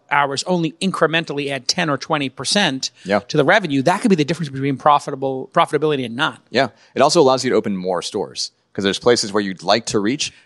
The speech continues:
Speaker 2: but you can't economically
Speaker 1: Ah.
Speaker 2: justify it.
Speaker 1: Got it. Yeah. Are y-, is the idea here that you'll be able to have smaller stores as well,
Speaker 2: Mm-hmm.
Speaker 1: uh, and maybe put these in locations that aren't stores?
Speaker 2: Yeah, absolutely. So I think we're, as this technology matures,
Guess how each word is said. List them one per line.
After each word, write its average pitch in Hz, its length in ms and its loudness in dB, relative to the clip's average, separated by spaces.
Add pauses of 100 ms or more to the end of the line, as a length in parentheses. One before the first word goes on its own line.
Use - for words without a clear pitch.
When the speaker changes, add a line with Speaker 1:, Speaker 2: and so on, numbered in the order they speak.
Speaker 2:
but 113 80 -2
you 104 80 0
can't 117 240 2
economically 101 580 0
Speaker 1:
Ah. 85 60 -10
Speaker 2:
justify 80 480 -4
it. 76 80 -8 (160)
Speaker 1:
Got 139 260 2
it. 123 120 -8 (640)
Yeah. 131 460 0 (360)
Are 190 80 6
y-, 185 120 2 (160)
is 208 180 0
the 220 100 4
idea 247 360 0
here 240 280 -2
that 185 180 0
you'll 175 140 -2
be 175 120 2
able 170 140 -2
to - 80 -14
have 156 140 2
smaller 170 500 0
stores 170 480 2
as 139 160 2
well, 160 560 2
Speaker 2:
Mm-hmm. 175 180 0 (220)
Speaker 1:
uh, 147 220 2
and 156 140 -2
maybe 160 220 -2
put - 260 0
these 160 320 0
in 156 200 -4
locations 151 680 2
that 147 120 4
aren't 143 320 2
stores? 117 600 -2 (300)
Speaker 2:
Yeah, 127 200 2 (320)
absolutely. 92 460 -2 (180)
So 127 80 2
I - 20 4
think 165 140 2
we're, 151 100 2 (180)
as 135 280 2
this 127 100 0
technology 107 460 2
matures, 117 500 -2